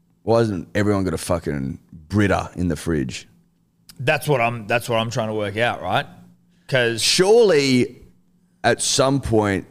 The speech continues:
Speaker 1: the water flowing through the fucking pipes is Brited by an industrial Brita.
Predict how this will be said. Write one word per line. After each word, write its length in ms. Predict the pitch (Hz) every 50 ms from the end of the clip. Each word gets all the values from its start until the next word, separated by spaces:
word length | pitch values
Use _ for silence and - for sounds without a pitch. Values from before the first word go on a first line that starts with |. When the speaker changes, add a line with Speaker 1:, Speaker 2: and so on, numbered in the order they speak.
| - - _ -
Speaker 1:
the 80 | 107 107
water 320 | 104 113 120 120 113 107
flowing 540 | 101 - - - 120 117 113 113 110 110 104
through 300 | 98 - - 117 113 110
the 80 | 98 92
fucking 400 | - - 110 101 98 - 90 85
pipes 540 | - - - 104 101 98 87 82 - - - - - _ _ _
is 260 | 123 127 117 98 82
Brited 600 | 73 76 98 98 110 110 - 101 87 69 85 - - _ _ _ _ _ _ _ _ _ _ _ _ _ _ _ _ _
by 240 | - 104 101 95 90
an 220 | 76 85 95 98
industrial 680 | 95 95 85 78 98 104 104 - - 101 90 82 78
Brita. 500 | 85 82 87 87 85 71 58 50 90 -